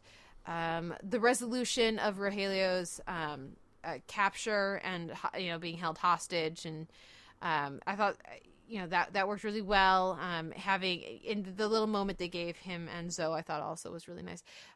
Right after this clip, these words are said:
Um, I was a, I was less convinced with Pablo Alonso Segura. He was a bit too, like, I wanted a less comedic figure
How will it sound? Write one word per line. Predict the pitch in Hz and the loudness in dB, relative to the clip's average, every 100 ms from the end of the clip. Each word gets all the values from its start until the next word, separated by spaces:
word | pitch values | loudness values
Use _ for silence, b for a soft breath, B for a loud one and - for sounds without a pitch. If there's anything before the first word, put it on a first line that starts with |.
| - | -2
Um, | 175 165 - _ B - - | 0 0 -4 _ B -20 4
I | 233 | 8
was | 233 | 8
a, | 233 226 - | 8 2 8
I | 277 | 8
was | 311 | 8
less | 339 392 | 4 4
convinced | 311 311 254 | 2 0 -2
with | 240 | -6
Pablo | - 247 214 240 226 214 - | 8 8 8 4 4 2 2
Alonso | - 208 196 202 185 180 165 160 | 4 6 6 2 2 2 2 0
Segura. | 165 - 165 180 143 82 170 | -2 -8 -4 -2 0 -2 0
He | |
was | 220 220 | 0 4
a | 247 | 4
bit | 247 285 - | 6 2 0
too, | 294 254 233 220 | -2 -2 0 -2
like, | 202 202 185 - B B - | 4 4 4 -2 B B 6
I | 247 285 | 8 8
wanted | 294 302 294 262 233 | 8 6 6 6 6
a | |
less | 214 202 190 | 6 4 0
comedic | - 196 180 170 165 | -6 -4 -2 -4 -8
figure | - 160 151 156 117 185 | -8 -8 -6 -6 -8 -12